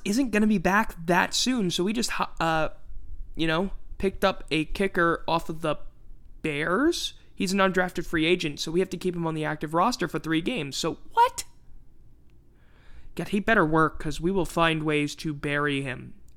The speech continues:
and we will basically have fifty-two active players. Oh,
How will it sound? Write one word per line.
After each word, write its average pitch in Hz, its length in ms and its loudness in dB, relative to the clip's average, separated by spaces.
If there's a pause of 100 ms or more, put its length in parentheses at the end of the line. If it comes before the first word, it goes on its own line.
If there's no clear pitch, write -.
(120)
and 151 120 -2
we 151 80 0
will 151 120 0
basically 151 380 0
have 143 180 -6
fifty-two 147 600 -2
active 143 460 -8
players. 110 500 -10 (1700)
Oh, 240 300 4